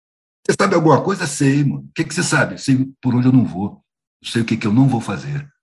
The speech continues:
O resto vai se apresentar no caminho. Sacou? Então, eu não abri mão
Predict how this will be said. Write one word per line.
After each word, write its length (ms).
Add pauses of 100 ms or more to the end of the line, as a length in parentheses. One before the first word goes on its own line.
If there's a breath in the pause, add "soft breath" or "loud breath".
(600)
O 60
resto 320
vai 100
se 100
apresentar 400
no 120
caminho. 440 (1400)
Sacou? 160
Então, 160 (260)
eu 60
não 100
abri 240
mão 400